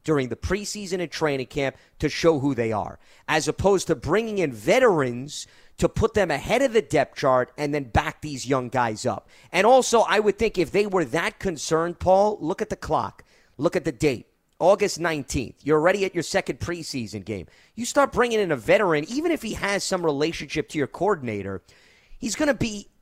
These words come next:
having missed a bulk of your off-season program in camp. You can't expect him to come in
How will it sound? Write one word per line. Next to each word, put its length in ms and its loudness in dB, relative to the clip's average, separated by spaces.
having 420 -2
missed 260 0
a 80 2
bulk 580 2
of 160 2
your 140 4
off-season 480 2
program 380 0
in 80 -4
camp. 360 -4
You 80 -8
can't 220 -4
expect 320 -6
him 80 -2
to 80 -8
come 300 -2
in 260 0